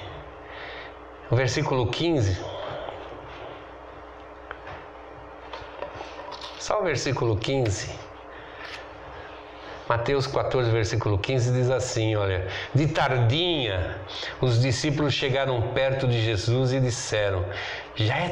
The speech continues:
tarde, esse lugar é deserto. Manda essa gente embora, a fim de que vão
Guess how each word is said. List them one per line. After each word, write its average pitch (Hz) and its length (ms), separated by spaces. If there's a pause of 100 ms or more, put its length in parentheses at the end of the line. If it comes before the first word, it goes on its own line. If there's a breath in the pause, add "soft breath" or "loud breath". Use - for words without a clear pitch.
tarde, 135 540
esse 123 180
lugar 127 260
é 127 40
deserto. 117 580 (400 loud breath)
Manda 202 520
essa 202 320
gente 202 360
embora, 156 960 (720)
a 131 140
fim 143 280
de 156 120
que 131 160
vão 123 480